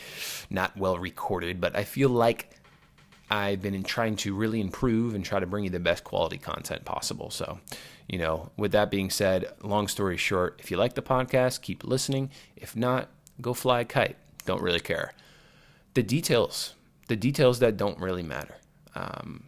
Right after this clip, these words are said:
I feel like, don't you feel like,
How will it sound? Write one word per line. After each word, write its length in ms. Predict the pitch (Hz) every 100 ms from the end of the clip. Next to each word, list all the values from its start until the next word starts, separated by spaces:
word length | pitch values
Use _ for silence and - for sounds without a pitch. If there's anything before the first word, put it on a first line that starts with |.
| - - _ - - -
I 100 | 101
feel 260 | 101 139 143
like, 400 | 127 117 101 - - _ _ _ _ _ _ -
don't 140 | 151
you 80 | 190
feel 180 | - 180
like, 220 | - -